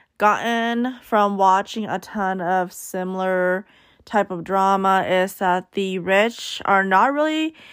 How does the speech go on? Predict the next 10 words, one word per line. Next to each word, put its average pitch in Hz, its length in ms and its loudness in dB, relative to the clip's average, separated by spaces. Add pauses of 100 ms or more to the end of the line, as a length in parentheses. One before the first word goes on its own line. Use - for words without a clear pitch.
(160)
happy 240 540 0
with 220 280 0
what 196 220 0
they 190 200 0
have, 202 640 4
and 180 380 0
they 180 120 0
will 185 100 -2
always 190 840 2
feel 185 340 2